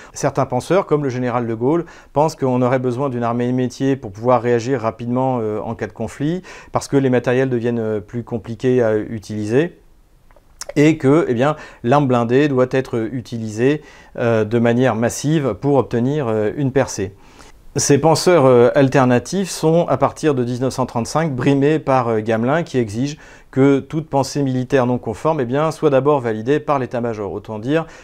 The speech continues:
que, euh, à partir de là, toute la pensée militaire française, euh, est morte. On vient de revivre un exemple similaire sous la, la, la présidence d'Emmanuel Macron, euh, puisque, euh, l'année dernière, en deux mille dix-huit, euh, un certain colonel Le Grillet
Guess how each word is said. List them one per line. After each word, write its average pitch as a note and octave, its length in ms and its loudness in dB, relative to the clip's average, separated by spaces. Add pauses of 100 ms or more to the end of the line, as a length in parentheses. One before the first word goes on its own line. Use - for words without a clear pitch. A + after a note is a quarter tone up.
(120)
que, C3 100 0
euh, A2+ 720 0
à A#2 60 -10
partir A#2+ 260 -8
de A#2+ 80 -2
là, C#3+ 80 2
toute C#3+ 160 -8
la B2 80 -2
pensée B2 260 -8
militaire A#2 300 -6
française, C#3+ 480 -2
euh, A#2 240 -2
est C#3+ 80 -2
morte. B2 380 -4 (360)
On C3+ 80 0
vient E3 240 4
de D#3 60 6
revivre C#3+ 540 4
un A#2 460 0
exemple B2+ 440 -2
similaire C3+ 540 0
sous - 180 -8
la, G#2+ 420 2
la, - 360 -10
la G#2+ 100 -6
présidence B2+ 480 -2
d'Emmanuel A#2 280 0
Macron, D3+ 440 -2 (440)
euh, A#2+ 100 4
puisque, E3+ 320 -4
euh, C#3 460 4
l'année C3 240 2
dernière, D#3+ 380 0
en C#3+ 80 -4
deux B2+ 100 -4
mille B2 180 -2
dix-huit, B2 640 -6
euh, A#2 240 -4
un A#2 40 -6
certain D3+ 280 -2
colonel C#3 380 0
Le B2 100 -2
Grillet B2 440 0